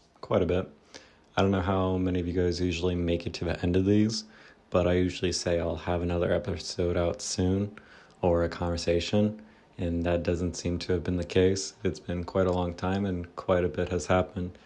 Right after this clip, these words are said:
So this is more of an update, and yes, I'm still alive, and hopefully I'll s-, try to do better about uploading.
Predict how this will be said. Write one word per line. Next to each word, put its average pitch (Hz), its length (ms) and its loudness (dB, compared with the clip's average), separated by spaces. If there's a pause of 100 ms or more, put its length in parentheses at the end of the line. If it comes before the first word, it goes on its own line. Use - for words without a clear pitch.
(680)
So 87 320 0
this 87 200 0
is 90 160 -2
more 90 280 0
of 90 120 0
an 87 80 0
update, 101 480 2
and 90 300 -2
yes, 90 340 -4
I'm 87 140 -4
still 90 300 -4
alive, 92 600 0
and 90 400 -4
hopefully 98 500 -2
I'll 95 140 0
s-, - 240 -8
try 95 320 0
to 95 480 -2
do 98 160 -2
better 98 320 2
about 98 280 0
uploading. 95 520 -2